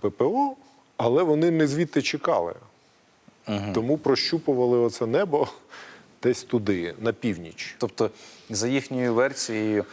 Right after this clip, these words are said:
Speaker 2: радар бачить під певним кутом, певний градус, а він,
Speaker 1: Е.
Speaker 2: і він не бачить довкола, так? Тобто він бачить. Ні, я
Speaker 1: Ну,
Speaker 2: розумію, про що ви, да.
Speaker 1: складна система, я не настільки добре
Speaker 2: Ні,
Speaker 1: розумію
Speaker 2: я
Speaker 1: в
Speaker 2: розумію,
Speaker 1: цих
Speaker 2: про що ви. Ну,
Speaker 1: технологіях.
Speaker 2: очевидно, я теж не фахівець саме в засобах П П О, але я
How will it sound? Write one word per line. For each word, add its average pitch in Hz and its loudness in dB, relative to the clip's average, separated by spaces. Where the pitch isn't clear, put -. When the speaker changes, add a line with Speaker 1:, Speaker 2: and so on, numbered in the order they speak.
Speaker 2:
радар 113 2
бачить 104 -2
під - -6
певним 107 0
кутом, 143 -2
певний 117 2
градус, 131 0
а 131 4
він, 135 4
Speaker 1:
Е. 127 -2
Speaker 2:
і 127 4
він 143 2
не 139 2
бачить 131 -2
довкола, 117 0
так? 127 2
Тобто 131 0
він 135 2
бачить. 123 0
Ні, 139 2
я 120 4
Speaker 1:
Ну, - 4
Speaker 2:
розумію, 170 2
про 117 2
що 107 2
ви, 95 2
да. 131 2
Speaker 1:
складна 160 2
система, 147 0
я 135 4
не 139 0
настільки 131 -2
добре 120 2
Speaker 2:
Ні, 117 4
Speaker 1:
розумію 117 2
Speaker 2:
я 135 6
Speaker 1:
в - 4
Speaker 2:
розумію, 160 2
Speaker 1:
цих 120 0
Speaker 2:
про 117 2
що 127 0
ви. 120 4
Ну, 117 6
Speaker 1:
технологіях. 120 2
Speaker 2:
очевидно, 139 0
я 123 2
теж 123 -2
не 113 0
фахівець 143 -2
саме 110 0
в 101 -2
засобах 104 0
П 110 -2
П 107 -4
О, 101 4
але 98 2
я 117 0